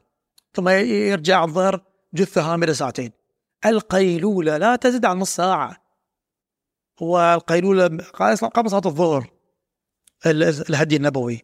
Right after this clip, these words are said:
المهم، قبل الظهر، بعد الظهر، لكن لا تسهر ثم ش-، تنام الظهر ساعات طويلة، هذا أيضا يؤخر النوم. المهم، ذكرت أمور جبارة في كتابي عن النوم، وأيضا في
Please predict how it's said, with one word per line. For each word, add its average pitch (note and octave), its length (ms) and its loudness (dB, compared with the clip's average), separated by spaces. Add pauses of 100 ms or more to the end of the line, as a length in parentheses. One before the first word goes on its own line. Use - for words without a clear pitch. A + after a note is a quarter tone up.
المهم، G#3 340 2 (100)
قبل E3+ 240 2
الظهر، D#3+ 320 0
بعد D#3 220 0
الظهر، E3 320 0 (380)
لكن E3 600 0 (840)
لا E3 120 2
تسهر D#3 420 0
ثم D3 640 -2
ش-، - 240 -8 (240)
تنام C#3+ 420 0
الظهر C3 460 -2
ساعات C3+ 400 -4
طويلة، D3 360 -2 (340)
هذا C#3 260 0
أيضا G3+ 300 4
يؤخر F3 640 0 (440)
النوم. C#3 440 -2 (320)
المهم، A3 300 4
ذكرت E3 460 -2 (460)
أمور D3+ 180 -2
جبارة C#3+ 320 2
في C#3 100 -2
كتابي C3+ 280 0
عن B2 80 0
النوم، C#3+ 340 0
وأيضا C#3+ 260 0
في - 120 -14